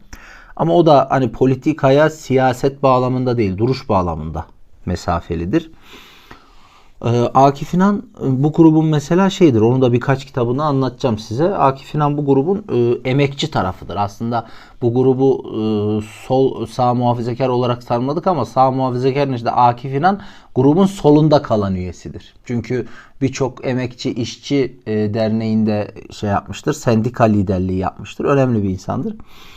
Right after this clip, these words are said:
Peki, e, Adil Erdem Beyazıt'tan ve, e, grubundan biraz bahsettikten sonra bu kitapta nelerden bahsediyor? Bu kitap özellikle, e, Mavera dergisi başta olmak üzere yazarın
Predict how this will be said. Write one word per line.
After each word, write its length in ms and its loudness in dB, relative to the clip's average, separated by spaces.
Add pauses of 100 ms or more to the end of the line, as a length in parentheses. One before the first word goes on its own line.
(480)
Peki, 480 6 (100)
e, 500 2 (100)
Adil 320 4
Erdem 760 0
Beyazıt'tan 600 -2
ve, 180 0 (400)
e, 500 0
grubundan 680 2
biraz 240 2
bahsettikten 680 -4
sonra 300 -6
bu 60 -2
kitapta 460 -2
nelerden 440 0
bahsediyor? 360 -4
Bu 100 0
kitap 320 -2 (580)
özellikle, 920 2
e, 140 0
Mavera 720 4 (220)
dergisi 440 0
başta 320 0
olmak 400 0
üzere 300 0 (520)
yazarın 540 4